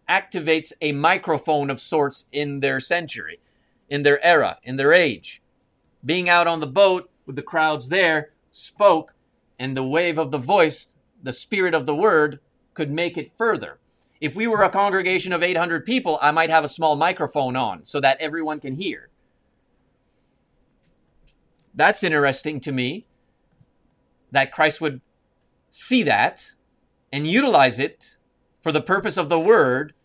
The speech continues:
traveling further. We have microphones. We have computers now. We have all sorts of things to help the people way in the back, out in this community, hear the words of this book.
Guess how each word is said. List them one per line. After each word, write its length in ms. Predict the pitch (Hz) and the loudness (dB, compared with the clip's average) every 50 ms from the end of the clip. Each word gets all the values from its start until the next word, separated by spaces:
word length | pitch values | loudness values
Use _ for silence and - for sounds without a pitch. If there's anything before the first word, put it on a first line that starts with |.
| _ _ | _ _
traveling 500 | - - 180 165 170 156 160 170 165 147 | -6 -2 2 2 2 2 0 -4 -6 -8
further. 520 | - - 233 240 226 180 127 104 76 - _ _ _ _ _ _ _ _ _ _ _ _ _ _ _ _ _ - - - | -4 2 4 4 6 4 2 -2 -10 -14 _ _ _ _ _ _ _ _ _ _ _ _ _ _ _ _ _ -20 -16 -10
We 100 | 123 123 | -4 2
have 220 | 131 143 143 139 | 4 4 4 4
microphones. 880 | 180 196 214 220 214 202 165 147 - 156 127 107 98 90 90 - - - _ _ _ _ - | 4 4 4 6 4 2 0 0 0 0 -2 -2 -4 -8 -14 -18 -20 -20 _ _ _ _ -6
We 80 | 120 | -2
have 160 | 131 143 143 | 0 0 0
computers 580 | - 185 175 139 - 233 254 254 214 165 127 110 | 0 -4 -6 -4 -2 0 0 2 0 0 -2 -4
now. 300 | 123 110 90 85 85 - _ _ _ _ | -6 -8 -8 -12 -14 -20 _ _ _ _
We 120 | - 143 | 0 2
have 160 | 156 147 139 160 | 2 4 4 4
all 180 | 180 208 247 | 4 4 4
sorts 300 | 240 247 247 254 233 - | 4 2 -2 -4 -2 -4
of 160 | 214 165 156 | -6 -6 -6
things 580 | - - 277 285 220 165 156 180 208 202 - - _ _ _ _ _ _ | -6 -4 -2 -2 -2 -2 -4 -8 -12 -14 -18 -20 _ _ _ _ _ _
to 100 | - 156 | -6 0
help 320 | 151 185 226 240 226 - - _ _ _ _ _ _ _ | 4 6 6 6 6 4 -4 _ _ _ _ _ _ _
the 140 | - 151 165 | -4 -4 -4
people 720 | - - - 277 294 262 - 175 139 127 123 123 131 - _ | -4 -2 0 0 0 0 0 -2 -2 -2 -2 -4 -6 -10 _
way 440 | - 117 135 160 247 311 339 370 359 349 | -10 -8 -4 4 6 6 6 6 4 0
in 120 | 339 339 | 0 0
the 60 | 330 | 2
back, 600 | 320 339 330 330 320 302 - - - - - - _ _ _ _ _ _ _ _ | 4 4 4 4 4 2 0 -4 -12 -20 -20 -20 _ _ _ _ _ _ _ _
out 180 | - 220 269 262 | 2 2 2 2
in 80 | 262 | 0
this 140 | 262 262 - | 0 -2 -2
community, 580 | - 233 247 277 262 220 185 170 175 175 170 _ _ _ _ | -2 -4 -2 0 0 0 0 0 -4 -6 -8 _ _ _ _
hear 440 | _ - - - 285 277 208 170 165 | _ -10 -4 -2 0 2 2 2 2
the 140 | 147 175 175 | 2 0 0
words 340 | 160 190 247 240 214 - 180 | 2 6 6 6 6 4 2
of 120 | 180 156 | -2 -4
this 160 | 170 208 196 | -4 -4 -4
book. 380 | 190 247 320 320 - - _ _ | -2 -2 -2 -2 -2 -4 _ _